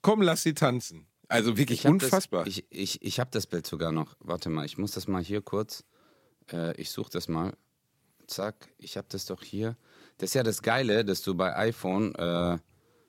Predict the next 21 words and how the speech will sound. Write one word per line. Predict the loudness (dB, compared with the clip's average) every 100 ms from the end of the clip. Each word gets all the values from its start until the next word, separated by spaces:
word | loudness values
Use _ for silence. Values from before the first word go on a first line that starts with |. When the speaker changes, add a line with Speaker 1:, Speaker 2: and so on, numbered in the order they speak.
| _
Speaker 2:
dass | -10 -6
das | -4 0
ja | 2 2
die, | 0 0 2 2
ähm, | 2 0 0 2 4 4 2 -2 _ _ _ _ _ -20 _ _ _ _ _ -10
Sachen | -6 -4 -2 -2
auf | -2
den | -2 0
Bildern, | 2 2 0 -2
hier, | 0 2 0 _ _ _ _ _
da | 0 2
hab | 2
ich's, | 0 -2
Alter. | -6 -6 -6 -8 _ _ _ _ _ _ 0
Die | 4
mitreißende | 6 6 2 2 2 4 4 6
Show | 4 4 4
aus | 2 2
dem | 2
schwarzen | 2 2 2 4 2 2
Erdteil. | 4 2 2 0 2 0